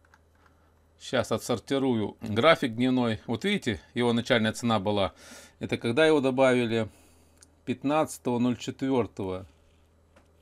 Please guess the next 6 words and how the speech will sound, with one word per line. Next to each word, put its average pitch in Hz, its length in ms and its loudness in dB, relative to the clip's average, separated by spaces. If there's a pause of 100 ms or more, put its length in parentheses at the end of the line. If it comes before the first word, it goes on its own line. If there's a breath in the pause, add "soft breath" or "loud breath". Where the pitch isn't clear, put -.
(440 soft breath)
Пятнадцатого 131 580 -2
апреля 123 540 0 (440)
две 104 140 -6
тысячи 139 340 -6
двадцатого 123 540 -2
года. 92 400 -6